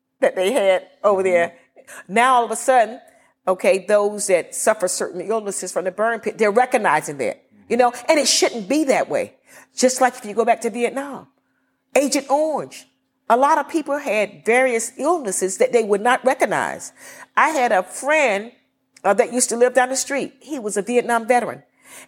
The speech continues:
Speaker 1: And actually, a lot of things that happened to him were classic to exposure to Agent Orange. So I said, "Look, you gotta," and I told him, I said, "Please talk with him. We gotta get his claim in." And then he had a heart attack. We got his claim in, and the first time around, I got him seventy percent.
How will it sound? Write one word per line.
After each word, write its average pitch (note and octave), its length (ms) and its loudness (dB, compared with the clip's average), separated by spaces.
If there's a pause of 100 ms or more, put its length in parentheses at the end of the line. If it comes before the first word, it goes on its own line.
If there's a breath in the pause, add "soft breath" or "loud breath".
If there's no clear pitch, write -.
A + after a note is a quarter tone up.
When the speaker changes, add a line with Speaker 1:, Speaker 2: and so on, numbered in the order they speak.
Speaker 1:
And D#3+ 200 -2
actually, C4 500 2
a D#3 80 4
lot G3+ 200 2
of A#3+ 100 -6
things A#3 220 -4
that - 120 -6
happened A#3+ 340 -8
to G#3+ 60 -8
him G#3+ 100 -8
were D#3 120 -4
classic - 680 -4
to F3 220 0
exposure F3 580 0
to D3+ 200 0
Agent D#3 240 -6
Orange. A#2+ 380 -12 (380 loud breath)
So - 180 0
I A3+ 100 2
said, G3 160 -2
"Look, G3 340 -2
you - 120 -12
gotta," - 320 -4 (340)
and G#3 140 -2
I G#3 80 0
told F#3+ 280 -4
him, - 80 -6
I - 80 -6
said, - 260 -4
"Please C4+ 340 -2
talk G#3 260 0
with D3+ 120 -4
him. C#3 80 -10 (220 soft breath)
We B3+ 60 -12
gotta G#3+ 180 2
get E3+ 140 0
his B2+ 100 -4
claim D#3+ 380 -2
in." E2+ 220 -8
And F#3+ 100 0
then A#3 140 2
he G#3+ 140 -2
had F3 100 4
a D#3+ 60 -2
heart F3 240 2
attack. - 320 -4 (380 loud breath)
We G3 100 -4
got B3+ 180 4
his B3 120 -2
claim B3 380 0
in, F3+ 280 -4 (380 soft breath)
and F3+ 300 0
the F3 80 -12
first B3+ 320 2
time A3 160 0
around, F#3+ 220 2
I D#3 60 2
got D#3+ 180 2
him C#3 80 -6
seventy C#3+ 360 -2
percent. - 440 -8